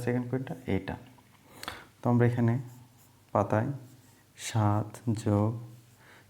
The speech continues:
তৃতীয় বন্ধনী, দ্বিতীয় বন্ধনী, পঁয়তাল্লিশ ভাগ নয় যোগ তিন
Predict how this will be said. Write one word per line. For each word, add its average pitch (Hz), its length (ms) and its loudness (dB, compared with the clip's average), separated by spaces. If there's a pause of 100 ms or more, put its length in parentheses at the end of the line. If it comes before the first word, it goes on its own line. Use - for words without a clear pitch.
(160)
তৃতীয় 113 420 0
বন্ধনী, 101 520 2 (360)
দ্বিতীয় 104 420 2
বন্ধনী, 101 480 0 (340)
পঁয়তাল্লিশ 101 840 0 (1000)
ভাগ 101 300 0 (960)
নয় 104 320 2 (400)
যোগ 104 300 0 (800)
তিন 104 260 0